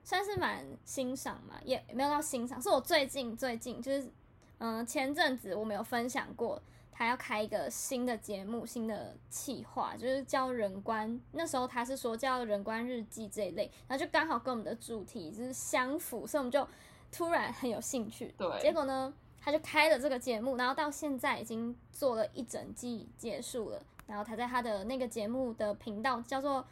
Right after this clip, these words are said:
Speaker 1: 《人类的第四只脚》，如果大家没看过，可以上 YouTube 搜寻。
Speaker 2: 欸。
Speaker 1: 我是觉得可以去看看。
Speaker 2: 我们根本就是在帮他业配啊，他应该给我们钱吧？<laughs> 完全完完整整帮他一个业配。<laughs>
Speaker 1: 对。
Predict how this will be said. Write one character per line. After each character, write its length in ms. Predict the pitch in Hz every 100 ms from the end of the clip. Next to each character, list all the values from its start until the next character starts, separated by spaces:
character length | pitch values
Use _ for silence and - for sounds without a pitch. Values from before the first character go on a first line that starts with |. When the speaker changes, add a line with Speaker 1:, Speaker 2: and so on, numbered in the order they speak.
| - - -
Speaker 1:
《人 220 | 233 254
类 160 | 285
的 120 | 233 233
第 160 | 285
四 220 | 269 269
只 180 | 233 214
脚》， 200 | 202 147 -
如 80 |
果 120 | 311 285
大 260 | 269 254
家 80 | 247 226
没 120 | 214
看 220 | 233 247
过， 100 | 247
可 140 | 240
以 60 | 226
上 240 | 247 247
YouTube 340 | 233 214 226 208
搜 240 | 208 135
寻。 180 | 226 143 -
Speaker 2:
欸。 100 | 349
Speaker 1:
我 80 | 240
是 160 | 349 330
觉 160 | 233
得 220 | 202 202
可 120 | - 262
以 200 | 160 - - - - -
去 100 | 262
看 180 | 262
看。 60 | 220
Speaker 2:
我 60 | 247
们 120 | 240
根 140 | -
本 100 | 311
就 80 | 277
是 60 | 339
在 140 | 330
帮 180 | 233 254
他 100 | 233
业 260 | 247 196
配 200 | 196 240
啊， 140 | 160 160
他 100 | 262
应 80 | 269
该 80 | 285
给 160 | 185 185
我 80 |
们 100 | - -
钱 200 | - - -
吧？ 140 | - -
<laughs> 60 | - 302 - 494 494 554 - - - -
完 180 | 254 285 453
全 160 | 370 254
完 160 | 240
完 180 | 247 254
整 180 | 240 254
整 160 | 254
帮 100 | 220
他 80 | 240
一 80 | 226
个 80 | 208
业 260 | 254 208
配。 440 | 185 285 175 190 - -
<laughs> 1300 | 247 226 - - 339 277 - - - - 339 - -
Speaker 1:
对。 420 | 320 262 226